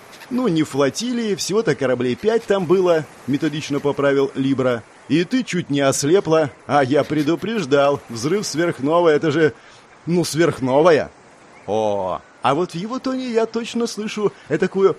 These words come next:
ворчливую заботу. Интересно, в каких они отношениях-то? Хотя за несколько лет совместных путешествий и приключений, ясное дело, в каких. Я вон с Эммой меньше, чем за неделю уже успел. Но я это я,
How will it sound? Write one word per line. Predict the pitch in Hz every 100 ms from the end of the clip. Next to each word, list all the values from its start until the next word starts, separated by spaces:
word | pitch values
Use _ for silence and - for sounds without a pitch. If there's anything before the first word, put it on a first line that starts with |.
| -
ворчливую | 131 175 143 165 175 160 165 156
заботу. | 160 165 120 92 82 64 - - -
Интересно, | 139 185 - - 123
в |
каких | - 175 220
они | 247 247
отношениях-то? | 240 254 - 180 135 123 - 123 110 - - -
Хотя | 165 147 151
за | 151
несколько | 156 160 147 127 147
лет | 156 -
совместных | 135 156 160 139 123
путешествий | 123 139 165 180 - 147
и | 135
приключений, | 139 143 156 214 220 202 160 - - - -
ясное | 262 247 240 247 262
дело, | 214 165 135
в |
каких. | 175 180 107 - - - - - - -
Я | 214 269
вон | 277
с | -
Эммой | 254 254 254 233
меньше, | 214 226 220
чем | 240 220
за | 220
неделю | 233 139 151 151 160
уже | 127 151
успел. | 156 - 110 76 - -
Но | 135 131 123
я | 120 156 131
это | 131 147
я, | 180 170